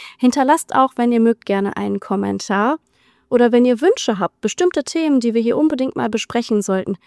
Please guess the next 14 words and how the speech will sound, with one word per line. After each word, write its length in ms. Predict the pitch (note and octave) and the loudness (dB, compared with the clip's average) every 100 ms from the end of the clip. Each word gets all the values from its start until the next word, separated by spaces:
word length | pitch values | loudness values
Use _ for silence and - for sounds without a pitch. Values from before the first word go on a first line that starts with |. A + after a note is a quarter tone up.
| _ | _
schreibt 400 | - - D4 - | -6 0 0 0
uns 180 | C#4+ - | -4 -2
das 220 | B3 - | -6 -4
gerne 480 | A3+ A3+ A#3+ B3 B3 - | -2 0 2 0 -2 -4
über 380 | G#3 G3 F#3+ - | -2 0 -2 -4
letstalk 840 | G#3+ A3 C#4+ - - - A3+ A3+ - | -2 0 -2 -8 -10 -2 0 0 -2
at 240 | G#3+ G3+ - | -4 -4 -4
lettermann 540 | G3+ G3+ - G#3+ A3 A3+ | -2 -2 0 2 2 0
punkt 340 | A#3+ A3+ - | -2 -2 -2
de 300 | A#3+ A#3+ C#4 - - - - | -2 0 0 -2 -14 -20 -2
oder 300 | - C4 - | 2 4 4
über 220 | C#4+ C#4+ | 2 2
unsere 320 | C4 C4 C4 | 2 0 0
Instagram-Seite 1000 | - A#3 A#3+ A#3 A3+ A3 G3+ G3 A3 A3 | -4 -4 -4 0 0 0 -2 -4 -4 -6